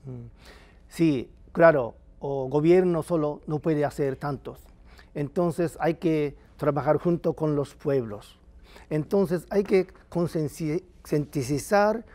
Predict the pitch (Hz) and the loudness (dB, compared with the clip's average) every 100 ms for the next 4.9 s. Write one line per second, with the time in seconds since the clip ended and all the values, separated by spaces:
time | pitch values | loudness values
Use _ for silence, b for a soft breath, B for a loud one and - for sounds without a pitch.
0 | b 156 139 - 190 196 208 170 202 208 | b -2 -2 -4 0 2 0 0 -2 -2
1 | 156 120 - - b b - 170 156 160 | -6 -14 -16 -20 b b 2 4 4 2
2 | 170 185 156 - - 165 - 190 233 233 | 0 -2 -4 -2 0 0 2 6 6 6
3 | 214 190 175 165 151 156 139 117 - b | 2 2 0 0 0 -4 -6 -6 -14 b
4 | b b - 190 202 190 165 143 | b b 2 6 6 4 2 -2